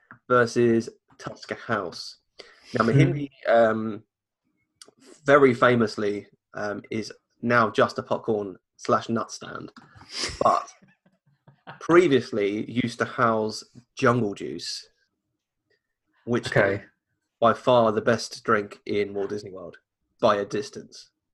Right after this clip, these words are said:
Speaker 2: Right. I don't think I ever had that.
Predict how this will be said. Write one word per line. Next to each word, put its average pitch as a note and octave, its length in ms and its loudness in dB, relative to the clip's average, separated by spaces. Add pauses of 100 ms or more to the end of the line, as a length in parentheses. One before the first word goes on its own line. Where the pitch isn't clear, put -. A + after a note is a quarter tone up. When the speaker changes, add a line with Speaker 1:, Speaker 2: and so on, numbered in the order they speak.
Speaker 2:
Right. G#2+ 280 -4 (1400)
I B2 100 0
don't C#3+ 220 4
think B2 160 -2
I A2+ 140 4
ever G#2+ 140 0
had G#2+ 220 -2
that. E2+ 240 -10